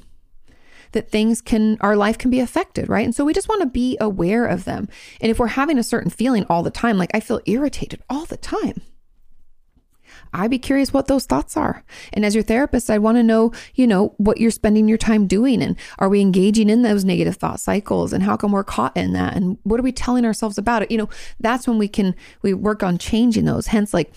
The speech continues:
bridge statements and things that I've talked about over the years. That's how we work to change and get out of maybe a negative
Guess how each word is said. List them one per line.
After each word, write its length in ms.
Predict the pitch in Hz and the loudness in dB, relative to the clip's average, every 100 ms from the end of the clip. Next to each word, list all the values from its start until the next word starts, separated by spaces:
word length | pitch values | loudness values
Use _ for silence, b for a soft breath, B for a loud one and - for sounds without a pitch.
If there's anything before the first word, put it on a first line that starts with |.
| - - | -10 -4
bridge 320 | 180 175 175 | 0 0 -2
statements 580 | - 180 - 180 175 175 | -6 -4 -2 -2 -2 -2
and 140 | 170 | -2
things 200 | 175 170 | -4 -4
that 100 | 170 | -4
I've 100 | 170 | -4
talked 260 | - 208 - | -4 -4 -2
about 160 | 165 | -2
over 420 | 170 175 147 139 208 | -2 -2 -2 -4 -4
the 100 | 170 | -4
years. 440 | 165 240 190 208 B B B B - | -2 0 -2 -4 B B B B -6
That's 320 | 196 - - | -6 -6 -8
how 180 | - 175 | -4 -2
we 240 | - 160 | 0 -2
work 300 | 170 165 - - | -2 -6 -8 -16
to 80 | |
change 420 | - - 170 160 - | -14 -6 -4 -2 -4
and 140 | 160 | -4
get 100 | 160 | -4
out 160 | 160 165 | -4 -4
of 100 | 175 | -4
maybe 220 | 160 156 | -4 -4
a 80 | 156 | -4
negative 720 | 160 175 185 156 185 - | -2 -2 -2 -4 -8 -14